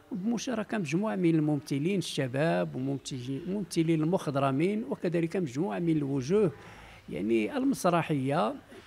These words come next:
والسينمائية والتلفزيونية، يعني، المحلية. هذا مسلسل فيه واحد الجدة، لأنه تيحاول يبين واحد الوجه المشرق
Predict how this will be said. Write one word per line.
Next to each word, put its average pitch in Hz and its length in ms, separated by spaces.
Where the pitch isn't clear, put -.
والسينمائية 156 680
والتلفزيونية، 143 960
يعني، 170 500
المحلية. 151 640
هذا 180 260
مسلسل 196 600
فيه 220 220
واحد 180 260
الجدة، 143 540
لأنه 175 400
تيحاول 175 500
يبين 185 600
واحد 156 360
الوجه 156 440
المشرق 180 680